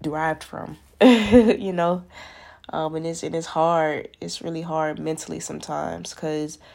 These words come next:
I mean, I grew up with this standard, and I'm, I'm not saying people need to be at the standard that I'm at, but,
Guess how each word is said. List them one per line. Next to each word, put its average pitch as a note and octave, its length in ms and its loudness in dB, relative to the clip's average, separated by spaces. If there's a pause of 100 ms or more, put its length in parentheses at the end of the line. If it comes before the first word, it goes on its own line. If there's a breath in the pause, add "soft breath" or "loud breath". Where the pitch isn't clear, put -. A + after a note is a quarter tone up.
(560 loud breath)
I - 60 -12
mean, D#2 100 -6
I - 120 -4
grew D#3+ 160 -4
up - 40 -4
with - 140 -8
this D#3 140 -6
standard, E3 600 -4 (100)
and - 140 -8
I'm, - 100 -6
I'm F3 120 -4
not E3+ 200 -4
saying F3+ 300 -8
people - 600 -8 (220 loud breath)
need D#3+ 160 -12
to - 120 -10
be D#3 320 -6
at - 160 -8
the D#3+ 60 -14
standard D#3 300 -6
that D3+ 80 -4
I'm D3+ 220 -4
at, D3+ 380 -4
but, D3+ 380 -2